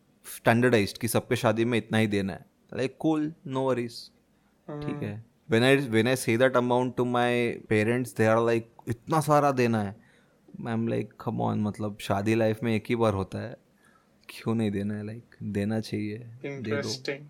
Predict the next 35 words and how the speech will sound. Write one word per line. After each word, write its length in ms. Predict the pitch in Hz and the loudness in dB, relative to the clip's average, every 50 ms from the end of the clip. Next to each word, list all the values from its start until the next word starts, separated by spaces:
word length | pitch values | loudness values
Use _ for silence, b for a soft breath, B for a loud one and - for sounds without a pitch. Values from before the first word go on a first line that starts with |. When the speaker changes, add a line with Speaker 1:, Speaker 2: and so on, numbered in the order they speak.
| - _ _ _ - | -20 _ _ _ -14
Speaker 1:
क्या 120 | 110 107 107 - | -12 -12 -12 -10
प्रॉब्लम 400 | 107 101 98 120 117 110 120 131 | -10 -10 -10 -10 -12 -12 -12 -12
है?" 120 | 131 123 110 _ _ _ _ b b b b b b b b b b b b _ - | -14 -16 -18 _ _ _ _ b b b b b b b b b b b b _ -14
But 100 | 113 - - - - 139 | -14 -14 -14 -8 -4 -2
yeah, 180 | 139 143 143 139 139 131 B 143 147 - | -2 -2 -4 -6 -10 -14 B -16 -14 -8
yeah, 320 | - 117 117 113 110 104 | -4 -2 -2 -2 -2 -2
very 280 | 101 104 107 107 110 110 | -2 0 0 0 0 0
interesting. 640 | 107 104 101 - - 113 - - - 117 120 - - 104 | -2 -2 -4 -4 -6 -8 -6 -6 -6 -6 -6 -8 -8 -6
And 360 | 104 104 104 104 104 - - - - _ _ | -4 -4 -2 -2 -4 -6 -8 -12 -20 _ _
I 140 | - 107 120 135 143 123 123 | -2 2 4 4 4 4 4
am, 160 | 127 135 135 - - | 2 0 -2 -4 -4
I'm 200 | 107 113 117 117 | -2 0 0 0
actually 320 | 104 107 - - 147 143 127 | 0 -2 -2 0 0 0 0
looking 200 | 123 135 135 127 | 0 -2 -4 -2
forward 260 | - 135 127 127 131 | -2 -2 -2 0 -2
to 80 | 135 | -4
someone 420 | 127 - 123 113 117 117 123 127 120 | -2 -2 -2 -2 0 0 -2 -2 -2
close 340 | - 120 110 107 104 - - - 127 | -2 0 0 0 -2 -4 -4 -2 0
to 300 | 123 120 117 113 113 110 | 2 2 2 2 2 2
me, 400 | 110 107 110 110 110 107 107 b b b b b b b b b b | 2 2 2 0 0 -2 -4 b b b b b b b b b b
some 300 | - - - 110 110 107 107 - - | -8 -4 -2 0 0 -2 -4 -2 0
friend 300 | 110 110 113 113 107 101 | 2 2 2 2 0 -2
getting 300 | 107 101 101 107 110 104 | -2 -4 -2 -2 -2 -2
married, 320 | 98 98 98 101 101 101 | -2 -2 -4 -4 -6 -6
so 140 | - - 104 | -8 -8 -6
that 160 | 104 101 104 | -4 -4 -4
I 80 | 104 104 | -4 -6
can, 280 | - - 104 104 101 - b b b b b b b b b b b b _ - | -6 -6 -6 -6 -6 -10 b b b b b b b b b b b b _ -8
because 260 | 117 107 - 151 143 131 | -2 4 4 6 6 6
marriage 380 | 131 117 110 117 117 135 131 | 4 4 4 4 4 4 4
has 160 | 135 135 131 | 4 2 4
never 220 | 127 120 117 123 123 | 2 2 4 4 2
been 260 | 123 123 127 127 123 | 2 0 -2 -2 -2
something 520 | - - 117 113 110 - 123 120 120 117 | -2 0 0 0 0 0 -2 -2 -2 -2
for 200 | 113 - 113 110 | -2 0 2 2